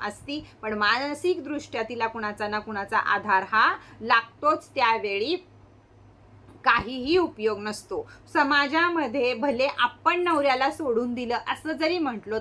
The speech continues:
तरी समाज कधी म्हणत नाही, समाज हेच म्हणतो, "हिला नवऱ्यानं सोडून दिलेली आहे." मग हे शब्द हे, हां, तुमच्यावर अगदी तुम्हाला उपाशी ठेवलं जातंय,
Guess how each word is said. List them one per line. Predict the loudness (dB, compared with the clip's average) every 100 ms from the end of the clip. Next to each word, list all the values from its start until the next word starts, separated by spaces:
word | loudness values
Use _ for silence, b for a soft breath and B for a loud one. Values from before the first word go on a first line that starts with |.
| -4
तरी | -2 -2
समाज | 0 0 0 -2
कधी | -2 -4 -2
म्हणत | -2 -4 -6
नाही, | -8 -8 -10 B B
समाज | -2 0 0
हेच | -2 -2 -4
म्हणतो, | -6 -6 -2 -2
"हिला | -2 -2 -2
नवऱ्यानं | -2 -6 -4 -4 -2 -2 -2
सोडून | 0 4 6 6 2
दिलेली | 0 -2 -4 -4 -4
आहे." | -2 -2 -4 -8 B B
मग | -8
हे | -6 0 2 0
शब्द | -2 -4 -4 -4
हे, | -4 -2 -2 -4 B -2
हां, | 0 0
तुमच्यावर | -2 -8 0 4 6 4 4
अगदी | 2 0 -2 -2 -2 -2 -6
तुम्हाला | -4 -2 0
उपाशी | 2 4 2 2
ठेवलं | -4 -4 -2 -2
जातंय, | 0 -2 -2 -2 -2